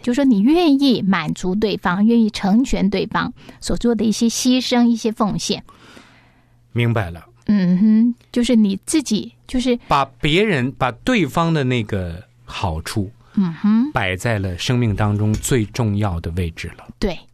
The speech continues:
Speaker 1: 前面亲情还是我需要你，
Speaker 2: 嗯。
Speaker 1: 就是说能够在对方面前表达，“哦，我真的是需要对方，我需要你。”
Speaker 2: 嗯。
Speaker 1: 但是进入到真情是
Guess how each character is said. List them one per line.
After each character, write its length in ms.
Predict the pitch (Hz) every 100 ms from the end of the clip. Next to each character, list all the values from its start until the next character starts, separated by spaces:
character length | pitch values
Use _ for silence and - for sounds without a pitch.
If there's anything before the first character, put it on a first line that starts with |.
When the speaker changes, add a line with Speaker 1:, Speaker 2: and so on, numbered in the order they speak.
| _ _ _
Speaker 1:
前 240 | - 233
面 200 | 277 302 214
亲 220 | - 302
情 220 | 220 196
还 160 | 175 196
是 140 | 202
我 400 | - 185 160 -
需 280 | - - 277
要 180 | 269 190
你， 160 | - - _ -
Speaker 2:
嗯。 180 | 113 110
Speaker 1:
就 80 |
是 20 | 220
说 180 | 214
能 280 | 214 208 196
够 100 | 240
在 160 | 240 226
对 140 | 220
方 360 | 202 202 208 220
面 180 | 226 175
前 220 | 160 160
表 180 | 180 -
达 120 | - 175 208
，“哦， 40 |
我 160 | 170 156
真 160 | 208
的 100 | 196
是 120 | 196
需 240 | 185 - 220
要 140 | 190
对 180 | - 170
方， 200 | 175 185
我 180 | 202 226
需 160 | - 240
要 140 | 185
你。” 120 | 175 240 _
Speaker 2:
嗯。 20 |
Speaker 1:
但 120 | 269 277
是 120 | 254
进 160 | 277
入 100 | 277
到 180 | 247 233
真 260 | 208 277 277
情 200 | 190 196
是 200 | -